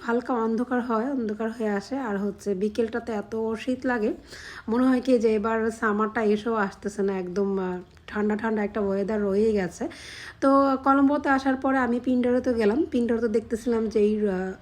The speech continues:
রূপোর যে নেকলেসগুলো হাতের, এখানে কিন্তু এখানকার মানুষ অনেক বেশি রূপার জিনিস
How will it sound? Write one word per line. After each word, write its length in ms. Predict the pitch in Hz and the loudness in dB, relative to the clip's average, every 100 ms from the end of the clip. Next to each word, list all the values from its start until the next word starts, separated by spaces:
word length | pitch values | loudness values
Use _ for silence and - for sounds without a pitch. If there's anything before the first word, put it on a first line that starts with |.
| - | -14
রূপোর 440 | 185 208 247 285 269 | -4 0 2 4 4
যে 140 | 233 | 4
নেকলেসগুলো 800 | 220 208 226 240 240 247 214 233 240 | 2 0 0 0 0 -2 0 0 -2
হাতের, 360 | 196 - 208 359 - - - | -6 -4 -4 -4 -8 -16 -4
এখানে 300 | 254 294 294 | 2 4 4
কিন্তু 360 | 302 277 302 | 4 4 6
এখানকার 560 | 277 247 - 277 269 277 | 4 4 2 0 2 2
মানুষ 400 | 247 196 254 311 | 2 2 0 0
অনেক 520 | 240 247 302 277 208 | 0 4 6 4 0
বেশি 380 | 190 240 254 294 | 2 4 4 2
রূপার 340 | 226 220 220 | 2 4 4
জিনিস 260 | 202 208 208 | 6 4 4